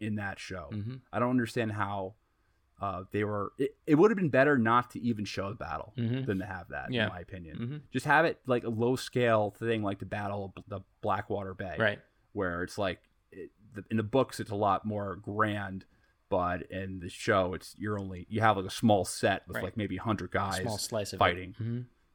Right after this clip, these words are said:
Speaker 1: They would have been better off doing something like that than the shit they pulled
Speaker 2: Yeah.
Speaker 1: in Game of Thrones
Speaker 2: Yep.
Speaker 1: season eight and the Battle of Winterfell.
Speaker 2: Right.
Speaker 1: But I digress. Something they do well in the show is that they show how small and disorganized these armies are. They
Speaker 2: Mm.
Speaker 1: show, like,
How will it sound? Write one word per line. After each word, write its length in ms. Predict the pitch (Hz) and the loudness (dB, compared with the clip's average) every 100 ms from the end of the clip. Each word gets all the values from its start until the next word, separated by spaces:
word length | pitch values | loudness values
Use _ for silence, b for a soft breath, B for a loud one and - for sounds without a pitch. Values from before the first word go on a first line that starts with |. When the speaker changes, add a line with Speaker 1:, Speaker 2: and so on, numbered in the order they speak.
| - | 6
Speaker 1:
They 100 | 139 | 10
would 140 | 160 | 12
have 20 | |
been 100 | 175 | 10
better 280 | 135 131 135 | 8 8 10
off 180 | 131 123 | 8 8
doing 240 | 123 113 | 4 4
something 300 | 107 113 117 107 | 2 0 0 0
like 220 | 95 - | 0 -2
that 280 | 92 78 - | -4 -4 -6
than 300 | 98 92 95 | -4 -4 -4
the 80 | 92 | -8
shit 340 | - 120 104 | -4 0 0
they 100 | 101 | 0
pulled 400 | 95 - 85 80 | -2 -2 -2 0
Speaker 2:
Yeah. 200 | 120 123 113 B - | -2 -2 -6 B -4
Speaker 1:
in 160 | 104 95 | -4 -2
Game 240 | 101 101 | 0 0
of 80 | 92 | 0
Thrones 320 | 107 92 92 | 0 0 0
Speaker 2:
Yep. 80 | 117 | -2
Speaker 1:
season 340 | - 98 95 - | -2 -4 -4 -8
eight 300 | 92 90 - _ _ _ _ _ | -10 -10 -14 _ _ _ _ _
and 260 | 113 98 87 104 | -4 -2 -4 -4
the 80 | 104 | 2
Battle 320 | 98 95 92 | 4 6 2
of 80 | 98 | 0
Winterfell. 380 | 92 90 - 110 | -4 -6 -4 -6
Speaker 2:
Right. 140 | 101 - _ _ _ _ _ _ - - | -6 -12 _ _ _ _ _ _ -20 -2
Speaker 1:
But 140 | 113 | 4
I 120 | 117 | 6
digress. 520 | 117 107 110 95 - - - | 6 2 0 -4 -6 -14 -6
Something 340 | 143 139 165 | -4 0 2
they 140 | 151 131 | 2 2
do 140 | 131 | 2
well 200 | 123 117 | 6 6
in 80 | 117 | 4
the 60 | |
show 280 | 123 123 104 | 2 4 4
is 80 | 101 | 4
that 260 | 104 98 - | 2 0 0
they 140 | 151 | -2
show 320 | - 156 170 | 2 4 4
how 160 | 202 175 | 4 0
small 600 | - - 131 117 120 117 | -2 -6 0 6 6 6
and 80 | 110 | 2
disorganized 580 | 107 110 104 101 101 98 | 0 0 2 0 -2 -6
these 160 | 98 | -8
armies 320 | 95 95 85 | -8 -10 -10
are. 220 | - 64 95 | -10 -6 -4
They 80 | |
Speaker 2:
Mm. 60 | 104 | -2
Speaker 1:
show, 280 | 92 131 123 | 4 6 8
like, 340 | 113 104 101 | 6 2 -4